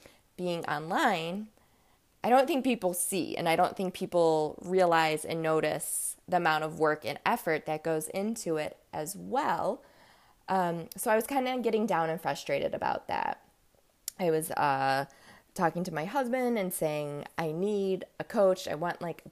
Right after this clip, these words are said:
business <laughs> coach. Like, put me in line. What do I need to do? How do I do this?" Um,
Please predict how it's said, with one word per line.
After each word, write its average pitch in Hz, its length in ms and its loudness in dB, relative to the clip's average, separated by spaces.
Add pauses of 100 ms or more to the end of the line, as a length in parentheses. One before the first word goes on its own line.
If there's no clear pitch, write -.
business 277 440 2
<laughs> - 0 -
coach. 269 560 6
Like, - 260 -2 (600)
put - 100 -2
me 254 160 -2
in 202 160 0
line. 156 420 2
What 196 160 0
do 214 140 2
I 208 100 2
need 190 200 -2
to 165 60 -8
do? 160 160 0
How 175 160 2
do 202 100 0
I 190 140 2
do 160 200 0
this?" - 280 -2 (640)
Um, 156 480 2